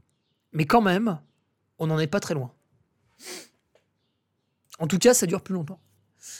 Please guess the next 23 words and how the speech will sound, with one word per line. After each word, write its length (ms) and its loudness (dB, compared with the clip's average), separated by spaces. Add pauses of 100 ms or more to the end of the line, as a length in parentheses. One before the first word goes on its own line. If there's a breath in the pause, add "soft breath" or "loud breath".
(720 loud breath)
Euh, 680 2 (560)
alors 180 8
mon 120 8
masseur, 360 4
je 140 0
vais 140 0
le 100 0
voir. 600 2 (1600)
Quand 200 0
il 100 6
rentre 240 6
de 60 8
vacances 380 2
et 40 -6
que 80 -4
je 80 2
rentre 200 0
de 80 2
Tignes, 400 0
boum, 720 2 (240)
mercredi 800 -4
vingt-trois 440 -2
août, 320 0